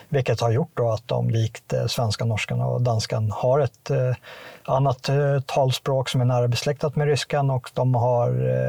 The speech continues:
eh, skriver, eh, orden på, på ett annat sätt också, har egna stavningar.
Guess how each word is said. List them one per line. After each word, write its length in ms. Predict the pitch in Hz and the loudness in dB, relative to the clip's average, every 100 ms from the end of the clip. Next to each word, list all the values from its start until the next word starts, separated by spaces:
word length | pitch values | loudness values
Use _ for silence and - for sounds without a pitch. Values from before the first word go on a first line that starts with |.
| 67 | 0
eh, 60 | 67 | -2
skriver, 720 | - 131 117 117 117 113 110 - - - _ - | -2 0 2 2 2 0 -2 -10 -20 -20 _ -4
eh, 440 | 151 - 139 139 131 - - | -2 0 0 -2 -6 -14 -12
orden 440 | - 127 120 117 107 | -2 2 2 0 0
på, 200 | 113 113 - | -2 -4 -4
på 80 | 110 | -4
ett 120 | 113 | 0
annat 240 | 110 113 | -2 -2
sätt 220 | 143 131 | -4 -4
också, 200 | 113 - | -6 -4
har 220 | 113 110 107 | -2 0 0
egna 300 | 107 117 117 | 0 -2 -2
stavningar. 640 | - 123 120 127 127 123 | -2 0 0 0 0 -4